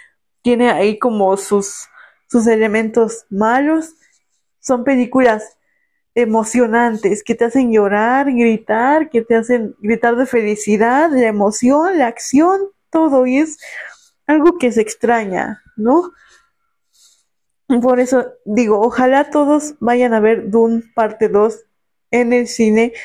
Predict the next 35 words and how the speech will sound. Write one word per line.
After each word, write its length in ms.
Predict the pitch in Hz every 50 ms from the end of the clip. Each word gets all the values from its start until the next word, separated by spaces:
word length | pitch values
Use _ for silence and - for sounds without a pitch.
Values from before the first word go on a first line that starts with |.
| - - _ _ _
que 100 | - 240
será 280 | - 240 233 240 240
una 260 | - 247 240 233 240 233
gran 320 | 220 214 220 226 - -
experiencia. 680 | - 220 - - - - 202 208 202 202 202 202 190 175
Y 100 | 208 226
la 140 | 226 220 220
verdad 320 | 226 226 240 262 330 370 - -
es 180 | 233 226 - _
que 220 | _ 285 262 254 - - - - - _ _ _
creo 160 | - 262 262
que 220 | 262 277 277 262 233
hasta 260 | 220 220 220 - 220
las 240 | 202 202 202 - -
pel-, 220 | 220 220 - - - - _ _ _ _
que 80 | -
hasta 280 | 233 220 220 - 233 226
las 220 | 220 220 220 220
películas 800 | - 233 233 233 233 214 - 277 277 254 233 202 196 - - _ _ _ _ _ _ _ _ _
que 520 | _ 220 214 202 196 202 202 202 202 202
están 580 | 202 208 - - - - - - _ 247 240 240
nominadas 720 | 226 247 233 220 202 196 202 214 214 220 226 226 - - - _
al 280 | _ 214 214 208 196 202
Oscar, 340 | 220 214 - - 262 311 339 - - - _ _ _ _ _ _
por 160 | - 262 262
un 160 | 269 294 320
pelito 420 | 339 330 294 302 302 294 302 320 311
y 40 | 254
se 120 | - 240
salvaron 760 | 226 226 220 202 202 202 220 226 220 202 190 180 196 202 185
de 140 | 185 190 190
que 160 | - 214 208
Duna 380 | 196 202 220 226 240 226 220
haya 200 | 214 220 220 220
sido 440 | 220 220 220 226 208 214 214 190 196